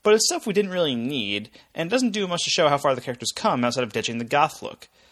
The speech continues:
Still, it would be impossible to dislike something with this much Emily Bett Rickards, and the episode has some great moments.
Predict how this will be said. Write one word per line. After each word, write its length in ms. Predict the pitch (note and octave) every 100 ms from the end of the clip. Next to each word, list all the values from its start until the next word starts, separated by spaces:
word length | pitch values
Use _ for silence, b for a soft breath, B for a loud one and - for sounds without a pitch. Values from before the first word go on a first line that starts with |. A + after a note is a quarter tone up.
| b b
Still, 420 | - - B3+ G#3
it 80 | G3+
would 120 | B3
be 80 | A#3+
impossible 420 | G#3 G#3+ G#3 G#3
to 60 | D#3+
dislike 320 | D3+ D3 D3+
something 240 | C#3+ A#2 A#2
with 100 | A2
this 180 | C#3+
much 220 | C#3 B2+ -
Emily 280 | C3 C3 A#2+
Bett 180 | A#2
Rickards, 480 | A2 B2 - F#2+ G#2+ b b b
and 140 | - D#3
the 60 |
episode 240 | G#3 G#3 A3+
has 100 | F#3+
some 120 | E3
great 240 | B2 A#2
moments. 380 | B2 B2 - -